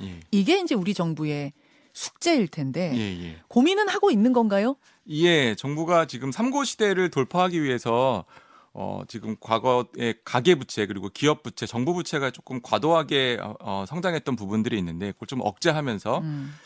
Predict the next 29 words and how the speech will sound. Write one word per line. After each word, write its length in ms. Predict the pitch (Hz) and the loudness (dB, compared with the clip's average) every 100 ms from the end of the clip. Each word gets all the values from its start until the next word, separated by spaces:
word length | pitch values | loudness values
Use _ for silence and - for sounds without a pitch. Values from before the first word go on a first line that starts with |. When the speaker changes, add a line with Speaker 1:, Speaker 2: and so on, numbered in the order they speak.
| - | -14
Speaker 1:
그리고 200 | 117 107 | -10 -8
또 160 | 113 | -6
핵심 400 | 175 - 233 202 170 | -6 -4 -2 -2 -2
그 80 | |
성장 380 | 127 220 262 233 | -2 0 2 2
부분을 380 | 185 156 147 135 - | 2 0 0 -2 -2
또 220 | 123 117 | -4 -4
키워주는, 520 | - 240 208 131 104 82 _ _ _ _ | 0 2 4 2 0 -2 _ _ _ _
어, 160 | - 104 | -8 -4
이런 220 | 123 180 | -2 -2
쪽으로 220 | 180 160 | 0 0
이제 100 | 131 | 0
정부가 580 | 123 120 127 135 127 - | -2 -4 0 2 2 0
여러 180 | 104 123 | -2 0
가지 180 | 165 131 | 0 0
대책들을 440 | 127 - - 135 135 | -2 -2 -2 -2 0
발표하고 400 | 120 - 147 127 | 0 0 0 0
있습니다. 280 | - 82 80 | -4 -10 -10
그래서 160 | - | -14
금융 320 | - 135 165 160 | -4 0 0 0
안정과 760 | 98 107 123 117 95 101 - - | 0 0 0 0 2 0 0 -8
그리고 160 | 104 | -12
한편에서는 640 | 135 - - 151 135 131 123 | -12 -12 -8 -6 -4 -6 -8
규제 220 | - 147 | -2 2
완화를 460 | 147 95 113 117 110 | 4 4 2 0 -4
통한 340 | 107 127 214 - - - | 0 0 0 -4 -18 -20
신성장 520 | - 196 196 214 208 180 | -4 -2 0 2 2 2
산업 320 | 160 135 - 107 | 2 0 0 -4
육성 360 | 113 151 101 | 0 2 2